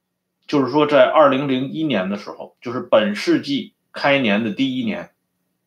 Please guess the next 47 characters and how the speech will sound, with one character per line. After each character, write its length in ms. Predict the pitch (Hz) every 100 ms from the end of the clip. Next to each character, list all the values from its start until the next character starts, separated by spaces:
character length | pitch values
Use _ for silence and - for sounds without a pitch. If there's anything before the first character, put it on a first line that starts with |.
| _ _ _ _ _ _ _ _ _ _ _ _ _ _ _
鲁 380 | - 139 131 131
迅 300 | 220 190 139
的 120 | 107
儿 240 | 104 117
子 300 | 127 113 -
周 180 | - 165
海 160 | 156 104
婴 220 | 117 135
的 80 | 123
这 140 | 127
本 140 | 104 92 95
《鲁 260 | 107 107
迅 220 | 104 180 139
与 140 | 120
我 160 | 127 90
七 240 | - 135
十 120 | 131
年》 380 | 117 90 110 - _ -
出 120 | -
版 220 | 127 92 -
了。 240 | - - _ _ _ _ _ _ _
在 160 | 202 196
这 180 | 233
本 140 | 160 127
书 160 | 170
的 160 | 180 135
结 180 | 120 160
尾 180 | - -
处 220 | - 139
呢， 220 | 110 90 _ _ _ _ _
向 300 | - 170 135
我 120 | 104
们 300 | 87 101 98
讲 300 | 101 117 -
述 160 | - 135
了 80 | 107
一 80 | 107
件 260 | 127 127
事 140 | 131 110
情， 240 | - - _ _ _ _ _ _ _ _ _
就 160 | - 143
是 180 | 117 107
他 500 | - 151 127 - -
辗 380 | - 113 151 180
转 320 | 156 - - _
收 300 | - 151 135
到 320 | 127 - -